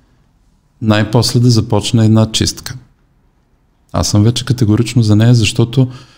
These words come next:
а, не е възможно хората да продължават, българите да се раз-, да бъдат разделени заради паметници.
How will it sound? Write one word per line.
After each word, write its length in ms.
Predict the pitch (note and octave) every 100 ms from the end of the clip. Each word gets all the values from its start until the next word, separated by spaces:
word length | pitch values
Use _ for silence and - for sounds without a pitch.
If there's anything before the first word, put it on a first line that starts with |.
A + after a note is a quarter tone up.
| _ _
а, 240 | G#2+ G2+ G2+
не 280 | F#2+ G2
е 60 | G#2+
възможно 460 | B2+ B2 B2 B2 B2
хората 280 | B2 B2+
да 80 | B2
продължават, 800 | - G#2 G2 F#2 A2 A#2+ B2 -
българите 580 | D3+ A#2 G#2+ A2 A#2+ -
да 60 | G#2+
се 160 | -
раз-, 160 | G#2 F2+
да 340 | G#2+ B2+ F#2+ F#2+
бъдат 340 | G#2 A2+ -
разделени 540 | G2 E2+ G2 A2 A#2
заради 300 | G2+ G2 F2
паметници. 640 | F2 F2 E2+ - F2+ -